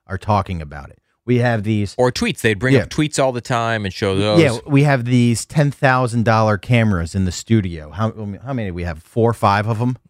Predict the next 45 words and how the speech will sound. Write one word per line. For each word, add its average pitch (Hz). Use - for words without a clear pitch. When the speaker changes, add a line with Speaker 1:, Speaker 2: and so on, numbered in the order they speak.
Speaker 2:
Yeah, 92
they're 101
so 131
dusty. 101
Speaker 1:
Yeah, 104
th-, 127
those 135
get 117
zero 131
use. 95
Speaker 2:
They 113
Speaker 1:
And 123
Speaker 2:
can't, 202
Speaker 1:
those 131
Speaker 2:
they 139
Speaker 1:
were 131
Speaker 2:
can't 98
use -
'em. 87
Speaker 1:
specifically 143
installed 107
for 104
television. 80
Speaker 2:
Right. 78
So -
now 123
we 113
are 117
Speaker 1:
Now 147
we 151
have 139
a 123
Logitech 123
camera 101
pointing 113
at 95
Jason, 101
Speaker 2:
Yeah. 85
Speaker 1:
who 117
doesn't 104
know 107
how 101
to 95
use 98
it. -